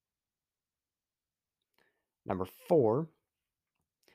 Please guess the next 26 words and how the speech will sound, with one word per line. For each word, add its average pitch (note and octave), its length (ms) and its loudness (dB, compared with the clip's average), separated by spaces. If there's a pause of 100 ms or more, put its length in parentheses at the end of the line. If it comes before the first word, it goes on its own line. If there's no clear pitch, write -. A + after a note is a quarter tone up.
(240)
Apolitical D3+ 500 4
Red C3+ 240 2
Flash. G#2+ 460 -2
He's A2+ 200 -8
grade A#2 220 2
one, G#2+ 300 -2 (420)
grade A#2 220 0
one G2 180 0
placed, A#2+ 480 -2
owned G#2+ 120 0
by G2+ 80 0
Kavanaugh G#2+ 380 2
Quarter A#2 220 0
Horses G2+ 300 -2
L G#2 160 0
L G2 140 0
C, A2+ 240 -2
Clint A2 200 -6
Crawford G2 360 -2
Trains, A2+ 300 -4
and G2 80 -4
Jorge G#2 320 -2
Torres G2+ 420 -2
with F#2 100 -10
the - 80 -8
ride. - 300 -10